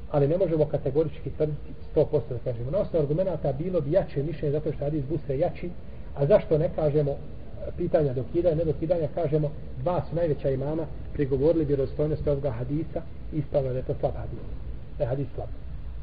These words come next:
Kod one uleme koja kaže da je slab, no, međutim, ako neko od učenjaka odabere da je to hadis jak, kao što su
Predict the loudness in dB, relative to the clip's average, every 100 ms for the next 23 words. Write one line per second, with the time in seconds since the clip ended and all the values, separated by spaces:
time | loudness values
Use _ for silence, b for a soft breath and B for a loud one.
0 | -8 4 8 12 12 12 10 10 6 6
1 | 4 4 2 0 0 0 2 0 2 0
2 | 2 0 2 0 0 -2 0 0 2 4
3 | 2 2 0 0 -2 2 4 4 2 -6
4 | -8 -8 -8 -8 B -10 -8 0 0 0
5 | -4